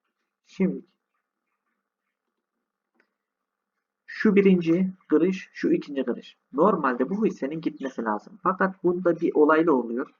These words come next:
Bu hissenin kafasına mal yağıyor. Bakın.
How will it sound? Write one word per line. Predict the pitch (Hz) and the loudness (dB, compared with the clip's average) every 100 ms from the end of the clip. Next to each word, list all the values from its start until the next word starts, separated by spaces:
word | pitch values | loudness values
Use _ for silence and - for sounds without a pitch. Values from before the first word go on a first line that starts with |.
| _ _ _ _ _ - | _ _ _ _ _ 0
Bu | 208 | 2
hissenin | 202 - 135 131 | 2 -2 -4 0
kafasına | 196 190 160 185 | 0 0 -2 -2
mal | 160 139 110 | 0 -2 -2
yağıyor. | 95 - _ _ _ _ _ _ _ _ _ _ _ _ | -10 -12 _ _ _ _ _ _ _ _ _ _ _ _
Bakın. | 196 - 196 | -12 -10 -12